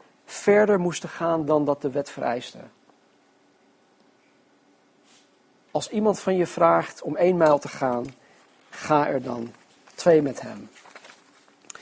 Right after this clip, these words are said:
Vers tweeënveertig. "Geef aan hem die iets van u vraagt en keer u niet af van hem die van u lenen wil." Nou, wetende dat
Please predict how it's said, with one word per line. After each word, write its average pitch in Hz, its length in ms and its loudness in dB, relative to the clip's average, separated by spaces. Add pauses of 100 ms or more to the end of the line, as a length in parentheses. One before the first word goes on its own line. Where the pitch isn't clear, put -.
(320)
Vers - 260 -4 (260)
tweeënveertig. 156 720 2
"Geef 220 260 4
aan 196 140 2
hem 190 240 2
die 175 100 -2
iets 180 180 -2
van 156 160 0
u 143 80 0
vraagt 185 580 4
en 139 180 -10
keer 165 260 0
u 151 60 -2
niet 147 220 -4
af 135 220 -4
van 127 120 -8
hem 123 340 -8 (440)
die 123 180 -14
van 123 180 -8
u 127 100 -6
lenen 131 360 0
wil." 117 300 -10 (1300)
Nou, 135 160 -6
wetende 190 440 6
dat 156 380 4